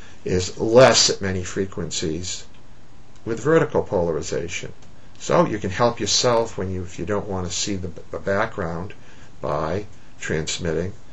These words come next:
at, um, transmitting at vertical polarization with a, um, if you're in a sea-based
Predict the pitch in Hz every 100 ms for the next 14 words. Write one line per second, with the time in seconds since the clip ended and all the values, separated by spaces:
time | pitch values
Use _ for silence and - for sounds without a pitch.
0 | - - - - 85 85 85 85 82 82
1 | 80 73 - - 98 87 - 90 90 90
2 | 85 131 139 135 95 87 92 85 85 82
3 | 82 87 - 98 98 - - - - -
4 | 95 92 92 92 - - 90 85 82 82
5 | 82 80 82 78 80 - - - - -
6 | - - - 104 - 95 92 87 - 131
7 | 107 92 90 -